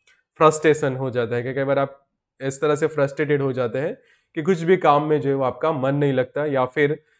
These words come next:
काफ़ी ज़्यादा आप स्ट्रेस फील करते हैं। तो ये सब बेनिफिट्स आपको देती है ये विश्राम कैप्सूल। अब बात करते हैं उसके कंटेंट के बारे में, कि कौन से मेन की इंग्रेडिएंट्स उसके अंदर प्रेजेंट है। तो एक भृंगराज है उसके अंदर, अश्वगंधा है और ब्राह्मी की, जो हंड्रेड परसेंट नेचुरल कहा जाता है,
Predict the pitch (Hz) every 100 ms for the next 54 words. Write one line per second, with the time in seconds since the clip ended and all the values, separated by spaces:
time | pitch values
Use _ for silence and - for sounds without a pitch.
0 | _ - 147 165 151 147 151 156 - -
1 | 147 147 143 117 117 101 110 143 175 190
2 | 147 135 160 165 151 147 127 - 131 123
3 | 113 123 127 120 151 139 139 _ _ _
4 | 117 135 139 123 123 143 - 127 113 -
5 | 104 101 107 _ _ _ _ _ _ _
6 | _ _ _ _ _ 165 175 190 180 196
7 | 180 190 - 185 151 147 156 151 147 131
8 | 127 139 147 139 139 165 156 151 151 151
9 | 143 131 139 139 135 127 - 127 127 123
10 | 120 117 131 127 117 110 131 135 117 135
11 | 135 151 143 127 123 120 - 110 120 170
12 | - _ _ _ 135 151 170 156 135 117
13 | 120 131 135 156 127 143 127 117 127 135
14 | 147 139 151 147 143 151 135 127 123 143
15 | 139 - 127 120 113 110 120 156